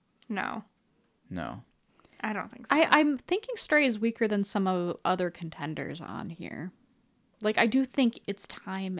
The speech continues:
Speaker 3: is nigh.
Speaker 2: Wow. What
Speaker 3: In
Speaker 2: about
Speaker 3: my own.
Speaker 2: Burnhouse Lane? It's really good
Speaker 3: Well,
Speaker 2: atmosphere.
Speaker 3: so this is the thing.
Speaker 1: Yeah.
Speaker 2: Right.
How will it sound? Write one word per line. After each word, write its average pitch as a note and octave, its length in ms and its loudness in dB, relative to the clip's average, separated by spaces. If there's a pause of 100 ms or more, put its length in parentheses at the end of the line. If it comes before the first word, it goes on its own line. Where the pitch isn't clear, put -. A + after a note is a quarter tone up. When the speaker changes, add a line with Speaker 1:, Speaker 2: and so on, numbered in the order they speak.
Speaker 3:
is E3 220 -10
nigh. D#3+ 680 -10 (1000)
Speaker 2:
Wow. F2 240 -8 (1000)
What D3+ 200 2
Speaker 3:
In A#3+ 120 8
Speaker 2:
about G#3+ 40 8
Speaker 3:
my F3 160 4
own. G2 140 0
Speaker 2:
Burnhouse F#2+ 240 -2
Lane? D#2+ 400 -8 (500)
It's A2+ 160 -4
really G2+ 460 0
good E2+ 340 -6 (580)
Speaker 3:
Well, C#4+ 180 6
Speaker 2:
atmosphere. - 300 0
Speaker 3:
so A#3 300 2
this A#3+ 300 2
is A3 80 -4
the D#3 140 -4
thing. A#3+ 480 4
Speaker 1:
Yeah. F#3 360 -6
Speaker 2:
Right. - 260 -6